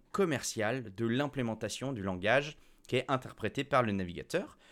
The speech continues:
Ce nom commercial, il est détenu par Oracle, alors que le nom ecmascript, ça désigne un standard du langage dans sa globalité,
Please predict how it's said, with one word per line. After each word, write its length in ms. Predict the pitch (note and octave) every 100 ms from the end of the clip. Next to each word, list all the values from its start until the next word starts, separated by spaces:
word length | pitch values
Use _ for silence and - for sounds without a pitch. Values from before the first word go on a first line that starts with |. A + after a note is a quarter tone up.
| - -
Ce 160 | -
nom 160 | D#3 C3+
commercial, 560 | B2+ A2 - C3+ B2+ A2+
il 140 | G#2
est 60 | F#2+
détenu 460 | F#2+ C#3+ - C3+ B2+
par 240 | D3 A#2+
Oracle, 420 | F#2 G#2 - - - - - _ A#2+
alors 340 | A#2+ C3+ -
que 80 | F#2
le 300 | C3+ A2 G#2
nom 240 | A#2+ C3 -
ecmascript, 760 | D3 A2+ F#2+ - - - - - -
ça 180 | - A2
désigne 400 | G#2 G#2+ D3+ C#3
un 120 | G2 G2
standard 680 | - C#3 C3 B2 B2+ - -
du 140 | F#2+
langage 560 | F2+ F2+ A#2+ D#3+ - -
dans 200 | G2 A2
sa 160 | A2 G2+
globalité, 600 | F#2+ F2 F2 - D3+